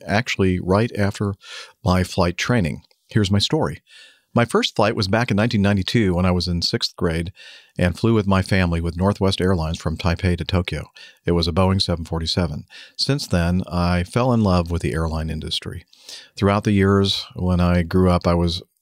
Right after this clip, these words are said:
um, majoring in fine art in the Academy of Art University in San Francisco. Even though I was an art major and worked as an animator in the entertainment industry, I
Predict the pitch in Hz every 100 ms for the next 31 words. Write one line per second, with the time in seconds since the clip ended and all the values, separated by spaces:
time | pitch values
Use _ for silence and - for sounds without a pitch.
0 | - 85 82 80 80 95 - 92 92 95
1 | 92 87 82 85 90 90 87 90 92 -
2 | 87 85 82 - 85 85 87 82 78 82
3 | 87 82 90 82 87 - 87 82 - 85
4 | - - - - - 71 - - - -
5 | - 127 139 120 113 104 95 101 135 87
6 | 85 87 87 101 90 85 85 - 90 95
7 | 98 - - 92 90 87 85 82 98 110
8 | 90 87 92 - 90 87 85 82 101 92
9 | 87 - 104 87 87 - 73 92 - -
10 | - - - 85